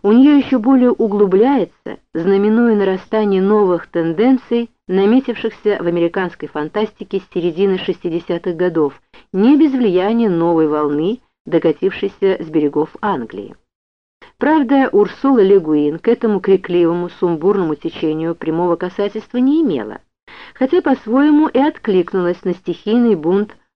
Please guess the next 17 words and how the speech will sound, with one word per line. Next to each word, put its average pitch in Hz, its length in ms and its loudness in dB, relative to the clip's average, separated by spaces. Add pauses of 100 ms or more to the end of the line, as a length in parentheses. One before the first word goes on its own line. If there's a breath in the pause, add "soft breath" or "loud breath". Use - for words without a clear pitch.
англоязычных 175 960 -2
фантастов 160 680 -6 (120)
второго 156 400 0
послевоенного 135 680 -4
поколения, 147 680 -6 (420 loud breath)
против 302 380 0
неуместного 240 640 2
оптимизма 196 1000 -2 (300)
технократов 220 1040 -2 (220)
перед 208 240 2
лицом 196 500 0
нерешенных 180 840 -2 (280)
и 180 120 -6
принципиально 165 760 -6
нерешаемых 156 880 -6 (320 soft breath)
техническими 240 720 -2
науками 262 720 0